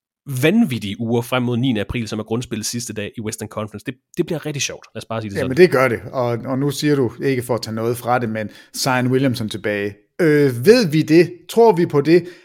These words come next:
Speaker 2: Er det ikke bare den største bomber i den her sæson? Store, dejlige, tykke Zion Williamson spiller noget af det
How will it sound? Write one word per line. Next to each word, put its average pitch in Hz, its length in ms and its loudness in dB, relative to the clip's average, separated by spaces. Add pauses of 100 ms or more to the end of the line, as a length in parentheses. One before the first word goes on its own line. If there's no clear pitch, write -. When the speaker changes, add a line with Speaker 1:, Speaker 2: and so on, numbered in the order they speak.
(100)
Speaker 2:
Er 165 100 4
det 185 80 2
ikke 220 160 -2
bare 190 280 0
den 202 100 -2
største 208 500 0 (240)
bomber 202 460 4
i 156 60 0
den 175 160 2
her 165 80 2
sæson? 151 380 -2 (920)
Store, 233 500 8 (180)
dejlige, 196 560 2
tykke 214 640 2 (140)
Zion 170 320 -4
Williamson 147 500 0 (320)
spiller 196 400 0
noget 208 240 -2
af 220 60 0
det 214 100 0